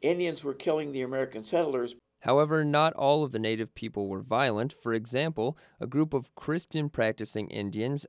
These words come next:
Speaker 2: at a Moravian missionary in southeastern Ohio.
Speaker 1: Some Americans found these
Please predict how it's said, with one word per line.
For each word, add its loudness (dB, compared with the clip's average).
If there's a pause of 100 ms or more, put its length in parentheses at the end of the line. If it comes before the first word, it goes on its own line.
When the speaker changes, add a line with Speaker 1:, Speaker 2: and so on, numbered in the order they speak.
Speaker 2:
at 0
a -2
Moravian 0
missionary -2 (200)
in -12
southeastern -4
Ohio. -2 (280)
Speaker 1:
Some -2
Americans 0 (380)
found 4 (100)
these -6